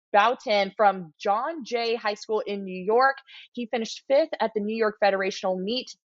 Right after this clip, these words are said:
third at the U S A Track and Field National Junior Olympic Cross Country Championships. And I feel like he's just continued to excel during the indoor season, where he ran a nine oh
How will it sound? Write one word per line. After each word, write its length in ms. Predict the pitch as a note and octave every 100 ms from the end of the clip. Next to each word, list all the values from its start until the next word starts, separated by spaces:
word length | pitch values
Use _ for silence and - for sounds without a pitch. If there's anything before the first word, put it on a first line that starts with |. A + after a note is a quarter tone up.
| _
third 200 | C4+ C4+
at 120 | B3+
the 80 | A3+
U 100 | G#3
S 120 | G#3
A 180 | G3+ F#3+
Track 320 | - G#3+ G#3
and 100 | G#3+
Field 200 | G#3+ F#3+
National 520 | G3 G3 - G3+ F3 C#3+
Junior 360 | - C4 A#4+ D#4+
Olympic 420 | G#3 F#3 F3+ -
Cross 260 | - F#3+ -
Country 280 | G3 F#3+
Championships. 760 | F#3 G3 G3 G3+ F#3+ G#3 F#3+ - - - - -
And 100 | B3+
I 80 | C4
feel 160 | G#4
like 120 | B4 A#4
he's 160 | F4+
just 160 | D#4 -
continued 680 | C#4+ A3+ - B3+ D4 G4 G4+ -
to 180 | D4+ C#4+
excel 760 | G#3+ - - G#3+ G3+ D#3+ - - D#3+
during 380 | G#3 G#3 A3+ A3
the 140 | G#3
indoor 300 | G3+ G3+ G3
season, 520 | - G3 F#3+ F#3+ F#3 - -
where 120 | G3
he 160 | G#3 A3
ran 200 | A3+ A3
a 60 | F#3+
nine 400 | F#3+ G3 A#3
oh 120 | C#4